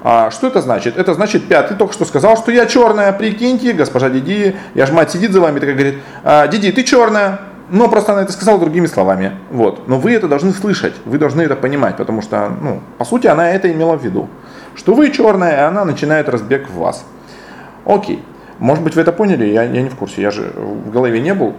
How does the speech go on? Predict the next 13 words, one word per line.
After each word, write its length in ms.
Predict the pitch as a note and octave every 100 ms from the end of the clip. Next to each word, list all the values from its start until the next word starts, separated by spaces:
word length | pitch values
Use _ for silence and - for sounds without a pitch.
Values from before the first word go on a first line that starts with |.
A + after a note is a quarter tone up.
| - -
э, 280 | - B1+ G#2+
не 120 | A2+
к 60 | A2
тому, 240 | A#2 B2
что, 340 | B2 G2 F#2 - - - - - - - -
типа, 160 | -
вы 80 | F#2+
так 160 | F#2+ -
не 60 |
думали. 280 | F#2+ F2+ - - - - - - - -
А, 320 | A2 G#2+ G2
шестой 460 | - G#3+ - E3+ A2
игрок 320 | F#2+ -